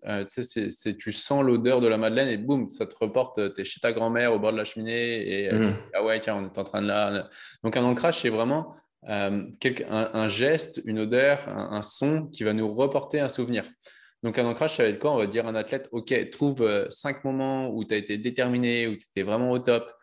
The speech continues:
Speaker 1: Ok, pense à ces cinq moments, tu les revis, tu les revis, tu les revis. » Ok, et quand tu l'as, bah, on va mettre un mot, genre, je sais pas, ça peut être le mot déter,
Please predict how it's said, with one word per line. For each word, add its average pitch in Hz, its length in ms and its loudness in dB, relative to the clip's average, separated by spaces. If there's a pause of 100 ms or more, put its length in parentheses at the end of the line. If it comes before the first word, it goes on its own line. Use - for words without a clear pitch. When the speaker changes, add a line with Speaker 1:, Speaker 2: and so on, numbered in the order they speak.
(200)
Speaker 1:
Ok, 107 320 -2
pense 131 160 -4
à 135 80 2
ces 127 140 -2
cinq 131 240 -2
moments, 135 200 2
tu 139 140 -6
les 117 80 2
revis, 113 340 2
tu 110 120 -8
les 107 100 0
revis, 113 240 0
tu 113 100 -16
les 110 80 2
revis. » 107 400 0 (280)
Ok, 107 180 -2
et 120 120 4
quand 131 140 2
tu 131 200 2
l'as, 147 260 4
bah, 107 200 2
on 101 40 -2
va 104 140 2
mettre 110 240 -2
un 117 120 -2
mot, 135 280 2
genre, 98 220 -2
je - 40 -16
sais - 80 -20
pas, 101 100 -10
ça 98 80 -12
peut - 120 -10
être - 100 -14
le 101 80 -4
mot 98 160 0
déter, 101 380 2